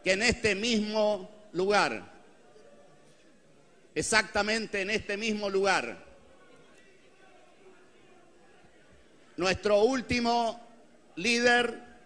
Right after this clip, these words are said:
del partido, el doctor Raúl Alfonsín, como presidente de la Nación, dijo, dio el discurso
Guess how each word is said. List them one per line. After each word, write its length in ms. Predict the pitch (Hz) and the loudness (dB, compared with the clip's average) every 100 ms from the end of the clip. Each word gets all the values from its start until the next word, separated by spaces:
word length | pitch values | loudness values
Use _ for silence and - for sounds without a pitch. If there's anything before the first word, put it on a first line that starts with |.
| - | -6
del 240 | 180 202 170 | -2 0 0
partido, 720 | 208 196 240 226 180 113 101 - - - - - - - - - - - - - | -4 -2 0 2 2 0 -4 -14 -20 -20 -20 -20 -20 -20 -20 -20 -20 -20 -20 -4
el 180 | 160 185 | -2 0
doctor 460 | 196 190 220 240 214 | 0 0 2 2 2
Raúl 340 | 208 233 233 | 0 0 0
Alfonsín, 680 | 214 190 202 180 233 233 226 | 0 -2 -6 -4 -4 -4 -4
como 280 | 220 202 196 | -4 -4 -2
presidente 600 | 180 196 190 220 220 208 | -2 -2 -2 -2 -2 -2
de 120 | 196 | 0
la 120 | 190 | -2
Nación, 600 | 190 170 202 220 233 214 - - - - - - - 262 - - - - _ - - - - - | -2 -4 -2 -2 -2 -8 -16 -20 -20 -20 -20 -20 -20 -20 -20 -20 -20 -20 _ -20 -20 -20 -20 -4
dijo, 840 | 160 233 226 233 226 214 208 - - - - - - - - - - - - - - - - - - 170 | 2 4 4 4 6 4 0 -8 -20 -20 -20 -20 -20 -20 -20 -20 -20 -20 -20 -20 -20 -20 -20 -20 -16 0
dio 240 | 214 240 | 4 4
el 140 | 240 | 4
discurso 840 | 214 202 - 247 233 - 233 208 | 0 -4 -6 -4 -4 -2 0 -2